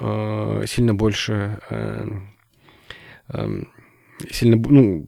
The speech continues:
в общем, сильно больше дает. Бывают вообще очень смешные моменты. У меня был один раз купон на этот, на, на этот, на пять долларов, и я тоже принес, э,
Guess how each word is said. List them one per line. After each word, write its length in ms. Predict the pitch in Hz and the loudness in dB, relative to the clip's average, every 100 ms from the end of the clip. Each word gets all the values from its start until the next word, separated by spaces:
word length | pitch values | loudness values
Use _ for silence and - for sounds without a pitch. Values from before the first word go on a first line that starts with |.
| - | -8
в 20 | |
общем, 200 | - 113 | 0 2
сильно 220 | 135 131 | 6 8
больше 300 | 143 120 - | 8 6 4
дает. 360 | 104 95 87 - - - - - | 0 0 -2 -8 -18 -14 -12 -6
Бывают 320 | 104 110 160 147 | 2 6 8 8
вообще 180 | 135 | 8
очень 220 | 170 151 131 | 8 8 4
смешные 440 | - 123 135 123 | 4 2 6 6
моменты. 540 | 110 107 120 104 101 | 8 8 8 6 4
У 20 | 104 | 4
меня 140 | 120 | 4
был 160 | 117 120 | 6 6
один 160 | 117 | 6
раз 160 | 120 - | 4 0
купон 440 | - - 147 185 | -8 4 8 10
на 40 | 156 | 8
этот, 200 | 127 - | 6 4
на, 140 | 127 - | 4 4
на 280 | 120 113 117 | 0 4 4
этот, 220 | 117 - | 4 2
на 120 | 113 113 | 2 4
пять 240 | 120 104 | 4 4
долларов, 460 | 110 107 101 95 - - - - | 6 6 6 2 -4 -14 -16 -6
и 100 | - | 2
я 140 | 113 | 2
тоже 180 | - 127 | 4 2
принес, 580 | 117 127 131 123 - - | 4 6 6 6 2 -4
э, 640 | 120 113 117 113 113 113 | 0 4 6 6 6 4